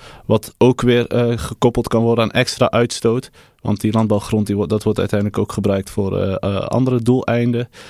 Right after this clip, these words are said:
En, nou ja, tot slot, eh, de E U is een belangrijke consument van hout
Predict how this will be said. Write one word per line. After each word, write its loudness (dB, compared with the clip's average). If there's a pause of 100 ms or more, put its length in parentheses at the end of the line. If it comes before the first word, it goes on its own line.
(300)
En, 4
nou 2
ja, 2
tot -2
slot, 0
eh, -2 (220)
de 2
E 4
U 2
is -2
een 2
belangrijke 2
consument 2
van 2
hout 2